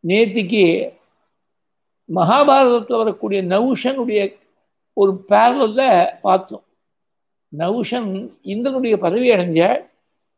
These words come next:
இந்திராணியை அடையணும்னு ஒரு தப்பான எண்ணம் வந்துடுச்சு. அவ இந்த எண்ணம் இருக்குன்னு தெரிஞ்ச உடனே ரொம்ப வருத்தப்பட்டுண்டு, கவலைப்பட்டுண்டு, தேவகுருவா இருக்கக்கூடிய ப்ரகஸ்பதி அணுகி கேட்டாள். அவர் ஒரு உபாயத்தை சொல்லி கொடுத்தாள், ரகசியமாக இயல வேண்டிய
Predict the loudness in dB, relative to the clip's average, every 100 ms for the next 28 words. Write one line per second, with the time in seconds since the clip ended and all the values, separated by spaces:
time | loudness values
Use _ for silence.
0 | _ _ -2 0 2 4 4 2 2 2
1 | 0 -2 -4 -4 -4 -4 -2 0 0 -2
2 | -6 -6 -6 -6 -8 -6 -6 -6 -10 -16
3 | _ _ _ _ _ _ -2 2 4 2
4 | -2 -4 -4 -2 -2 -2 -2 -4 -4 -6
5 | -2 -2 0 0 0 -2 -4 -2 0 0
6 | 2 -2 -4 -8 -8 -6 -2 0 0 -2
7 | -6 -8 -8 -10 -12 _ _ _ _ 0
8 | 4 4 2 2 4 4 2 -4 -6 0
9 | 2 2 2 0 -4 -2 0 0 -2 0
10 | 0 0 2 0 0 -6 _ _ _ _
11 | 0 2 2 0 0 0 0 0 -6 -8
12 | -8 -8 -8 -6 -6 -4 -6 -6 -6 -6
13 | -4 0 0 0 -4 -6 -6